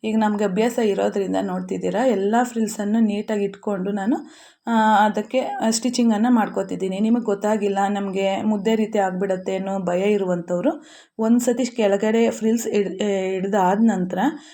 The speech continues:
ಸ್ವಲ್ಪ ಐರನ್ ಮಾಡ್ಕೊಂಬಿಡಿ. ಐರನ್ ಮಾಡ್ಕೊಂಡಾಗ ಫ್ರಿಲ್ಸ್ ಅದದೇ ಜಾಗಕ್ಕೆ ಕೂರುತ್ತೆ, ನಿಮಗೆ ಸ್ಟಿಚಿಂಗ್ ಮಾಡೋದಕ್ಕೆ ತುಂಬಾ ಈಸಿ ಆಗುತ್ತೆ. ಅದಕ್ಕೋಸ್ಕರ ನೋಡಿ, ಈ ರೀತಿ ಎರಡೂ ಸ್ಲೀವ್ಸನ್ನು ನಾವು ರೆಡಿ ಮಾಡ್ಕೋಬೇಕಾಗತ್ತೆ.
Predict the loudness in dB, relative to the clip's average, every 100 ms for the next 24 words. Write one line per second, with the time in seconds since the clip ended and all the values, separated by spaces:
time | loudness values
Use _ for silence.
0 | _ -8 -4 0 2 4 4 4 4 2
1 | 0 -4 -2 0 2 2 4 4 2 0
2 | -2 -2 -2 -2 -2 -2 0 -2 0 0
3 | 0 0 2 2 0 -4 -8 -4 0 -2
4 | 0 -2 -2 -8 -20 _ 2 2 2 0
5 | 0 2 2 0 -2 -2 -2 0 -2 0
6 | 2 2 0 -2 -2 -2 -2 -4 -8 -12
7 | _ _ _ _ -6 -4 -4 -6 -4 -2
8 | -2 0 0 -2 -8 _ 0 2 0 0
9 | -4 0 0 2 2 0 -2 -4 -4 -6
10 | -6 -4 -4 -2 -2 -4 -6 -6 -4 -4
11 | -2 -4 -6